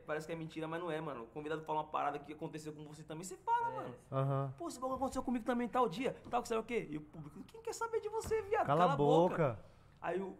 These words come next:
Speaker 1: comecei a me atentar com isso.
Speaker 3: Aham.
Speaker 1: Então, tipo assim, eu conversava com o convidado, fazia as perguntas, deixava ele falar.
Speaker 3: Aham.
Speaker 1: Comecei a,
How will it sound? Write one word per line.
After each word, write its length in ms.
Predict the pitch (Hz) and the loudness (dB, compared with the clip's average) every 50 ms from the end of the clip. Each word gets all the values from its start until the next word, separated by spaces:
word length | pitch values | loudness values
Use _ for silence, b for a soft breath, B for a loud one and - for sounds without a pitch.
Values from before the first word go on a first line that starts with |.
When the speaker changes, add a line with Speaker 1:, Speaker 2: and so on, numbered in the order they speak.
| - - | -16 -14
Speaker 1:
comecei 340 | - 165 160 165 160 165 165 | -10 -8 -8 -6 -4 -2 -2
a 40 | 160 | -2
me 80 | 165 | -2
atentar 320 | 165 160 180 170 - - 175 | -4 -6 -6 -8 -8 -8 -8
com 160 | 220 226 220 | -8 -8 -8
isso. 260 | 196 165 - - 131 - - | -8 -8 -10 -10 -14 -12 -6
Speaker 3:
Aham. 240 | 123 123 123 123 123 | -4 -4 -2 -2 -2
Speaker 1:
Então, 120 | 120 120 | -2 -4
tipo 120 | 123 - - | -4 -6 -8
assim, 160 | - 165 190 | -8 -8 -10
eu 40 | 156 | -12
conversava 400 | - 135 135 135 131 131 135 135 | -10 -8 -6 -6 -6 -6 -8 -10
com 120 | 131 135 139 | -8 -10 -10
o 20 | |
convidado, 440 | 139 143 151 165 165 160 160 - - - | -6 -2 2 2 2 2 0 -4 -14 -14
fazia 160 | - 123 127 | -12 -12 -12
as 80 | 127 | -12
perguntas, 300 | - - 143 135 139 - | -10 -12 -12 -10 -10 -10
deixava 240 | 165 - - 170 170 | -8 -8 -8 -6 -6
ele 100 | 196 196 | -6 -6
falar. 440 | - 427 440 440 320 233 - - - - | -6 -4 -2 0 0 0 -2 -4 -6 -4
Speaker 3:
Aham. 300 | 120 123 127 127 127 127 | 0 2 2 4 4 4
Speaker 1:
Comecei 260 | 123 156 151 - 160 | 2 2 2 0 -2
a, 40 | 156 | -2